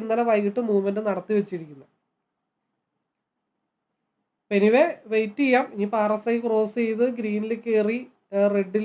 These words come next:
വരെ വരാനായിട്ടുള്ള സമയങ്ങളൊക്കെ ഉണ്ട്. ഇരുന്നൂറ്റി തൊണ്ണൂറിന് മുകളിലോട്ട് another മൂവ് സസ്റ്റെയിൻ ചെയ്ത് കിട്ടിക്കഴിഞ്ഞാൽ തൊണ്ണൂറ്റാറോ അതിന് മേളിലോട്ട് മുന്നൂറ്റി പതിനഞ്ചോ. പിന്നെ ഇതൊരു വളരെ സ്ട്രോങ് ആണ്. ഇത് ഇവിടെ കണ്ടാൽ അറിയാം,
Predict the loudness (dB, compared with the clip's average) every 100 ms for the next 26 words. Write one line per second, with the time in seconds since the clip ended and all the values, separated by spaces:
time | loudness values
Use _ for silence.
0 | 0 0 0 2 2 0 -4 -6 -8 -6
1 | -4 -4 -4 -6 -6 -6 -6 -6 _ _
2 | _ _ _ -12 -2 2 2 0 -2 0
3 | 2 4 6 6 4 2 2 4 2 4
4 | 2 2 -4 -6 -4 -4 -2 0 0 -2
5 | -4 -4 -6 -6 -8 -10 -10 -10 -6 -6
6 | 0 0 -2 _ _ _ _ _ -6 0
7 | 0 4 2 2 0 -4 _ _ _ _
8 | _ -10 -6 -4 -2 0 0 2 0 -2
9 | -8 _ -20 -20 _ -2 2 2 0 -4
10 | 0 0 0 0 0 0 -2 _ _ _
11 | _ _ _ -12 -6 2 2 2 0 0
12 | 4 4 2 0 2 4 4 0 -2 -2
13 | -2 0 -2 2 2 2 0 -4